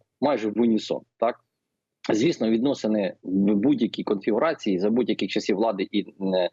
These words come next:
суспільства непрості, давайте скажемо так. Але нині і в умовах війни, то навіть і Сполучені Штати Америки справді захоплюються нашою єдністю. Це перший момент. І другий момент, це саме те, е, що ця конференція, про яку ви говорите, вона має місце.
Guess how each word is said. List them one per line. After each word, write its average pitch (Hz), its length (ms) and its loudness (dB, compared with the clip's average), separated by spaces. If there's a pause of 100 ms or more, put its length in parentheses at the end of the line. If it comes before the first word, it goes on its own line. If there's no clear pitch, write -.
(160)
суспільства - 480 -2
непрості, 117 640 -2
давайте 104 320 -2
скажемо 85 460 -4
так. 67 140 -4
Але 120 300 0
нині 185 320 2
і 104 60 2
в 101 60 -2
умовах 131 360 0 (460)
війни, 135 340 2
то 117 100 0
навіть 127 360 0
і 131 40 -2
Сполучені 117 400 0
Штати 107 240 -2
Америки 107 440 0
справді 104 360 -2
захоплюються 95 800 -2 (480)
нашою 101 340 0
єдністю. - 440 -8
Це 139 120 0
перший 82 320 -4
момент. - 220 -8 (340)
І 127 100 4
другий 165 320 2
момент, 120 340 0 (280)
це 160 500 0
саме 135 320 -2
те, 165 300 -2 (360)
е, 123 180 0
що 131 180 -2 (120)
ця 151 200 0
конференція, 208 520 -2
про 131 120 0
яку 147 200 2
ви 131 80 2
говорите, 147 360 2
вона 127 200 0
має 120 280 2
місце. 85 400 -4